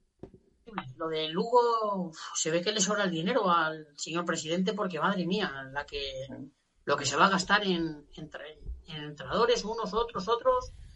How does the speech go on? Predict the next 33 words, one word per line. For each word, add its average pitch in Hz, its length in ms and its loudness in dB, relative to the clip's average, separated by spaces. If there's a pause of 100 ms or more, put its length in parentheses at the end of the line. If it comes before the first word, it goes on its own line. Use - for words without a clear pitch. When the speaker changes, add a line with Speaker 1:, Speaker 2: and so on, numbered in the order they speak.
(460)
Speaker 1:
y 147 100 2
eso 165 180 6
vale 208 180 6
mucha 135 260 2
pasta, - 360 -2
¿eh? - 140 0 (1900)
Pero 156 160 2
bueno, 226 300 6 (340)
eh, 180 220 -8
no 185 260 4
me 202 100 6
sorprende, 190 360 2
es 190 100 2
así, 202 200 0
ya 185 160 2
todos 190 180 2
lo 190 60 2
sabemos, 180 360 0
¿no? - 220 -6 (120)
Si - 140 -6
es 185 200 -2
capaz 185 220 -2
de 185 60 2
meter 175 260 -2
cuatro 196 260 0
entrenadores 175 380 0
en 180 80 -2
una 175 100 0
temporada, 180 420 -2
¿no? 220 120 -2
Tres, 196 240 0
cuatro 185 240 2
entrenadores. 175 560 -2